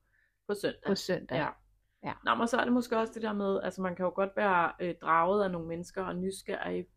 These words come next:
Speaker 1: på dem, og vil gerne, og vid-, altså, have en fornemmelse af, at, "Åh, det ville være spændende at tale med dig." Men det er også, altså, hvis man ikke har et meget konkret spørgsmål, så er det sådan lidt vildt bare at gå hen til fremmede mennesker og sige, "Øh, gider du ikke fortælle mig alt, hvad du ved om
Speaker 2: Ja.
Speaker 1: noget?" Ikke? Altså,
Speaker 2: Jo.
Speaker 1: det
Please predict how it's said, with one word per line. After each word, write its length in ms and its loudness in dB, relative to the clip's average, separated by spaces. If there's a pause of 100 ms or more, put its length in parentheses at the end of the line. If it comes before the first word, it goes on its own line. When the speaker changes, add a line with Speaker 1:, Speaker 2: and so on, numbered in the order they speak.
(120)
Speaker 1:
på 200 8
dem, 140 -4
og 240 0
vil 100 -8
gerne, 300 -2
og 100 -8
vid-, 220 0
altså, 200 -2
have 180 0
en 80 -6
fornemmelse 400 -2
af, 140 4
at, 60 -4 (220)
"Åh, 240 -2
det 60 -2
ville 120 -4
være 100 -2
spændende 320 -6
at 60 -10
tale 220 -2
med 80 -6
dig." 260 2 (840)
Men 180 -2
det 80 0
er 40 2
også, 320 0 (100)
altså, 140 -8
hvis 120 -14
man 120 -2
ikke 120 -2
har 100 2
et 100 -2
meget 200 4
konkret 500 -6
spørgsmål, 520 -2
så 100 -8
er 20 -4
det 60 -6
sådan 140 0
lidt 180 0
vildt 260 -2
bare 160 0
at 60 0
gå 80 -2
hen 240 -2
til 280 -4 (200)
fremmede 260 0
mennesker 300 -2
og 60 -10
sige, 240 -6
"Øh, 540 4 (680)
gider 140 4
du 60 2
ikke 140 2
fortælle 240 2
mig 120 2
alt, 120 -2
hvad 80 -2
du 80 -2
ved 200 2 (160)
om 100 4
Speaker 2:
Ja. 140 6
Speaker 1:
noget?" 540 2
Ikke? 320 0
Altså, 200 4
Speaker 2:
Jo. 80 2
Speaker 1:
det 220 4